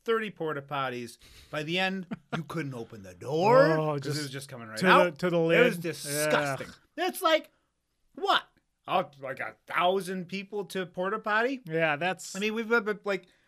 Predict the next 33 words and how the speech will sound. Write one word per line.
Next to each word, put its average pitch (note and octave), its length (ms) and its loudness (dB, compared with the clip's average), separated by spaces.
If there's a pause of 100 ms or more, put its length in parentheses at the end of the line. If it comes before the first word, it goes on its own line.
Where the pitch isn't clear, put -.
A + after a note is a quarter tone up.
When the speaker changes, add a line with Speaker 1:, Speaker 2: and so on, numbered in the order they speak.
(100)
Speaker 1:
well, C#4 100 4
we A#3+ 80 4
had A#3+ 140 4
an B3 60 0
engagement B3 520 -4
party D#3+ 200 0
a D3+ 40 -10
couple E3 240 -8
months E3 260 -10
ago E3 220 -4
with, D#3+ 180 -8
like, E3 280 -6
forty A3 260 -2
people, F3+ 560 -6 (320)
and F#3 100 -6
there G3+ 100 0
were G#3 100 2
two D4+ 260 4
porta B3 360 4
potties F#3 420 -2
there. C#4+ 340 4 (200)
Speaker 2:
<laughs> - 200 -14
Speaker 1:
That's D#4 320 0
reasonable. A3+ 720 -6
Speaker 2:
Yeah. G3+ 300 0 (480)
Speaker 1:
That's, D4+ 340 0
I A#3+ 120 -2
guess D#4+ 180 -4
that's D#4+ 200 -8
my D4+ 80 -4
only C#4 160 -2
complaint, B3+ 420 -4 (280)
'cause F#3+ 280 -6